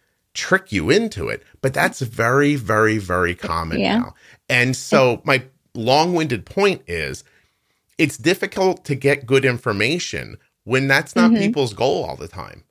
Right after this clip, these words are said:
Speaker 1: Sometimes their
Speaker 2: It's
Speaker 1: goal
Speaker 2: true.
Speaker 1: is just to get you to go buy a thing or do a thing or click on a link or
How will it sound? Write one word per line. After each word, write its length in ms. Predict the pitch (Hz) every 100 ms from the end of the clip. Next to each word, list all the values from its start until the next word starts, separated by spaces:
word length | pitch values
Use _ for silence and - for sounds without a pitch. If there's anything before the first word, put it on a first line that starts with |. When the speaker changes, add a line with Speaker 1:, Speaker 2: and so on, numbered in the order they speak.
| _
Speaker 1:
Sometimes 540 | - 170 214 208 202 156
their 100 | 139
Speaker 2:
It's 120 | 107
Speaker 1:
goal 200 | 127 123
Speaker 2:
true. 220 | 98 226
Speaker 1:
is 160 | 123 -
just 160 | 135
to 80 | 117
get 340 | 98 123 127 131
you 160 | 120
to 80 | 107
go 220 | 104 113
buy 360 | 95 - 92 110
a 120 | 104
thing 460 | - 151 135 107 82
or 160 | -
do 260 | 92 120 120
a 60 | 110
thing 420 | - 107 98 87
or 80 | 85
click 260 | - 107
on 120 | 113
a 60 | 110
link 520 | 107 117 117 107 -
or 160 | 76